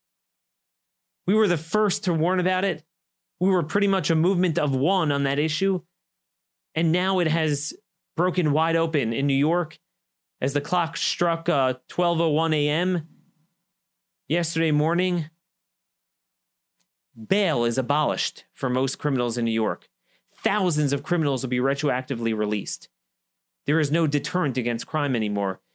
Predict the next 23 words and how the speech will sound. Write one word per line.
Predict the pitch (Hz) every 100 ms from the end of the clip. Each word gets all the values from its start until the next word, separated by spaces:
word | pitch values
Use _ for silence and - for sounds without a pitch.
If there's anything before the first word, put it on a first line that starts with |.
| _ -
in | 123
New | 117
York, | 120 156 160
but | 170
not | 160 202
just | 202 185 190
in |
New | 170
York, | 156 185 202 - _
in | 202 202
Oklahoma, | 208 185 175 202 143 107
in | 143
Alaska, | 143 160 160 156 113 98 - _ _ _ _ _ _ -
red | 151 175
states | - 170 123 -
that | - 131
are | 131
run | 143 160 139 120
by | 123
Koch | 123 - 190 156
brother | 160 147 135
phony | 123 - 208 202 170 107 90 _ _ _ _ _ _
liberal | 123 143 190 143 120 95 -